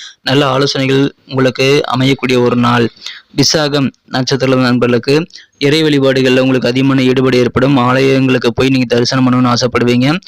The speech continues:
மனதில் இருக்கக்கூடிய பயமெல்லாம் விலகக்கூடிய யோகம் இருக்குங்க. அரசு தொடர்பான காரியங்கள் ஈடுபடும் போது கொஞ்சம் நிதானித்து தான் செயல்படணும், அவசரப்படக்கூடாது. நீங்கள் பாத்தீங்கன்னா, மனசுல புதுவிதமான ஐடியாக்கள், ஒரு புதுவிதமான கண்ணோட்டங்கள்னு இன்னைக்கு இன்றைய நாள் வந்து உங்களுக்கு வித்தியாசமான சில கற்பனைகள் உருவாகலாம்.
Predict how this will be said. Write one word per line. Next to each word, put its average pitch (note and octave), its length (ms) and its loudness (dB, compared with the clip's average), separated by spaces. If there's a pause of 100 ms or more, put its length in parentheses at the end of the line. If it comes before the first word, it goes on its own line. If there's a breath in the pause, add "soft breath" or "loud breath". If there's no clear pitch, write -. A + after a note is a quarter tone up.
(280 loud breath)
மனதில் C#3+ 280 0
இருக்கக்கூடிய C3+ 380 0
பயமெல்லாம் C3+ 420 0
விலகக்கூடிய B2+ 380 2
யோகம் B2 280 2
இருக்குங்க. B2 280 -2 (440 loud breath)
அரசு C#3 300 -4
தொடர்பான C#3 360 0
காரியங்கள் C3 440 0
ஈடுபடும் B2+ 280 -2
போது B2 180 0
கொஞ்சம் B2+ 240 2
நிதானித்து B2+ 380 -2
தான் B2+ 240 0
செயல்படணும், B2 440 -2
அவசரப்படக்கூடாது. B2 840 -2 (420 loud breath)
நீங்கள் C#3 300 0
பாத்தீங்கன்னா, C#3 380 0
மனசுல C3+ 420 0
புதுவிதமான C#3 560 0
ஐடியாக்கள், C3 480 0
ஒரு B2 220 -2
புதுவிதமான C3+ 520 0
கண்ணோட்டங்கள்னு C3 720 0
இன்னைக்கு B2+ 280 -2 (120)
இன்றைய B2+ 320 -4
நாள் C3 100 0
வந்து C3 180 0
உங்களுக்கு B2 240 -2
வித்தியாசமான C3 400 -2
சில B2+ 140 -6
கற்பனைகள் B2+ 500 -2
உருவாகலாம். B2+ 480 0